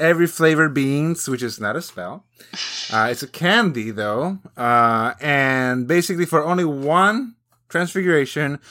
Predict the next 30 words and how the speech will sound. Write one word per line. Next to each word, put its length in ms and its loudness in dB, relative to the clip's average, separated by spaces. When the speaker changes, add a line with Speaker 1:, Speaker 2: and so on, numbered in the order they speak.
Speaker 1:
you 100 2
reveal 240 4
the 100 2
top 320 0
two 80 -2
cards 280 2
of 100 -4
your 100 0
deck 380 4
and 180 -2
put 220 -4
any 220 -2
lessons 380 0
in 120 -4
play, 640 0
uh, 720 -2
that 100 2
are 140 6
revealed. 400 0
Speaker 2:
Mm-hmm. 360 -16
Speaker 1:
So 1400 2
that's, 640 0
that's 260 -4
it. 160 -4
And 140 -2
you 80 0
discard 560 2
any 220 -4
non-lesson 1080 2
cards. 460 0